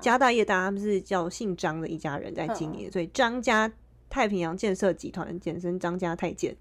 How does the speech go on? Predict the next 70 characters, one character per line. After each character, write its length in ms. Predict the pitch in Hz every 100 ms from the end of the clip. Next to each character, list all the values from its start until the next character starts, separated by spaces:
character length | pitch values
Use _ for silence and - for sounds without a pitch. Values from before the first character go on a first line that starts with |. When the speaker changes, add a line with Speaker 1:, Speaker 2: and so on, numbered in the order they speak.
| -
Speaker 2:
哼， 200 | 220 -
张 140 | - 208
家 80 |
太 140 | 202 190
建。 260 | - 240 247 277 - 269 -
Speaker 1:
<laughs> 480 | 233 - - - 220
请 120 | 233
不 80 | 220
要 120 | 269
来 120 | 214
告 180 | 185 185
我， 260 | - 90 - -
这 80 | -
样 120 | 302
是 80 | 254
好 200 | - 156
记 260 | 160 220 175
啦。 140 | - -
Speaker 2:
<laughs> 160 | 214 -
我 60 |
跟 60 | 277
你 40 |
讲， 80 | 320
你 60 | 226
没 120 | 208
有 120 | 262
红 180 | 214 180
到 120 | 202
他 120 | 196
就 80 | 185
要 80 | 175 208
告。 100 | -
Speaker 1:
嗯。 960 | 349 302 359 339 392 359 302 339 311
<laughs> 0 | - - 508 392 571 508 466 -
张 140 | 403
家 60 | 440 466
太 180 | 466
建 180 | 403 370
有 180 | 214 190
什 160 | 214 180
么？ 140 | 156
他 160 | 233 320
家 200 | 302 302
大 120 | 302
业 120 | 285
大， 180 | 254 240
可 140 | 214
是 60 | 185
他 100 | 240
们 100 | 240
蛮 240 | 190 160
烂 200 | 185 170 143
的， 160 | 143
就 100 | 190
是 220 | 226 226 - - - -
他 140 | 302
们 360 | 302 262 196 202
投 200 | - 202
资 160 | 202 226
的 340 | 208 185 165
很 200 | 170 165
多 400 | 151 175 175 175 170 -
标 180 | 180 165
的 160 | 180
里 100 | 165 165
面， 140 | 160
只 120 | 160
有 100 | 165
一 120 | -
家 280 | 170 170 151